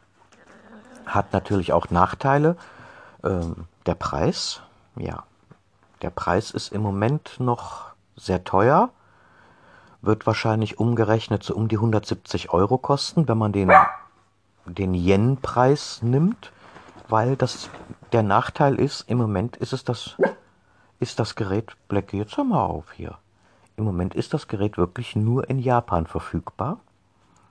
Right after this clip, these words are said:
und kostet da so um die hundertsiebzig Euro umgerechnet.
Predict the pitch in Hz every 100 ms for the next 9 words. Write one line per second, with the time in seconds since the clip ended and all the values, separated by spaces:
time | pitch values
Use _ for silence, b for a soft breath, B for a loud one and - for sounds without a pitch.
0 | B B B B B B B B _ -
1 | 113 113 113 113 110 113 - - 113 -
2 | - 101 101 98 92 110 101 95 90 110
3 | 98 - 92 - 90 85 85 101 131 123
4 | 135 135 151 - 220 -